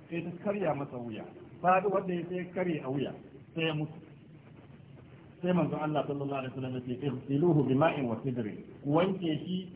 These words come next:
da ruwa da magariya. "وكفنوه في ثوبين،"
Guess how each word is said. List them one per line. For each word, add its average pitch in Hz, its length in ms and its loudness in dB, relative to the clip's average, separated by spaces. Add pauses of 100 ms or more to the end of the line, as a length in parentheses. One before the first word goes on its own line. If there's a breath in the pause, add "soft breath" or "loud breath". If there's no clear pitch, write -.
(140)
da 143 100 -2
ruwa 190 680 6
da 123 80 0
magariya. 110 600 0 (840)
"وكفنوه 160 840 4
في 175 180 2
ثوبين،" 131 640 6